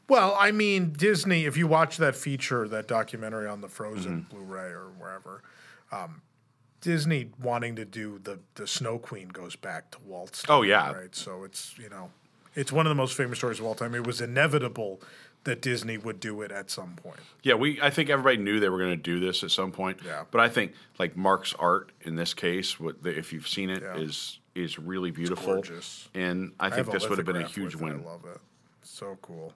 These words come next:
Speaker 1: Mickey's Madhouse at Disneyland Park. Dumbo Circus Land, which was on the drawing boards, uh, at Imagineering before Toontown was conceived, featured Mickey's Madhouse, essentially a wild mouse roller coaster in a dark ride environment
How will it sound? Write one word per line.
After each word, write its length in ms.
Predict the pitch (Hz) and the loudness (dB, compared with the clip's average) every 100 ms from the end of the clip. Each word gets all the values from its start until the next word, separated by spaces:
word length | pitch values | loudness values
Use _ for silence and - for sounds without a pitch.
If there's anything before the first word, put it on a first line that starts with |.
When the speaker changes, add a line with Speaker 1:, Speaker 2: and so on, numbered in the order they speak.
| _ _ _ - - - - - | _ _ _ -20 -20 -20 -20 -2
Speaker 1:
Mickey's 580 | 190 247 247 262 254 175 - | 4 4 4 0 2 0 0
Madhouse 800 | 147 175 214 214 151 127 101 - | 2 8 8 8 4 2 0 -6
at 80 | 113 | -2
Disneyland 440 | 156 147 165 143 | 0 4 4 4
Park. 280 | 165 151 - | 6 4 6
Dumbo 340 | 202 226 226 190 | 4 8 8 6
Circus 520 | - 247 247 170 - | 6 6 6 0 4
Land, 320 | 143 143 170 | 4 4 4
which 140 | 143 | 2
was 80 | 143 | 2
on 100 | 143 | 2
the 80 | 143 | 2
drawing 280 | 127 147 139 | 4 4 4
boards, 400 | 127 135 127 156 - - - - | 4 2 2 -8 -12 -20 -20 -2
uh, 120 | 135 131 | 0 6
at 140 | 135 | 8
Imagineering 500 | 147 139 147 135 139 | 8 8 6 6 4
before 260 | 127 - 147 | 2 4 2
Toontown 460 | - 175 151 147 | 4 4 6 4
was 140 | 123 - | 4 -2
conceived, 480 | 127 - 123 117 - - - | -2 -2 -2 -4 -8 -20 -16
featured 400 | - 170 147 147 | 0 2 4 6
Mickey's 400 | 156 196 214 175 | 6 4 4 4
Madhouse, 560 | 151 165 180 151 127 - | 6 8 8 6 4 2
essentially 320 | 151 143 151 | 2 4 4
a 60 | 170 | 4
wild 380 | 139 165 180 160 | 6 6 6 6
mouse 260 | 165 151 | 6 6
roller 200 | 160 156 | 4 4
coaster 360 | - 151 143 151 | 4 4 4 2
in 60 | |
a 40 | 131 | 2
dark 360 | 113 165 156 | 6 6 8
ride 180 | 156 143 | 6 6
environment 540 | 135 147 151 135 131 | 6 6 6 6 2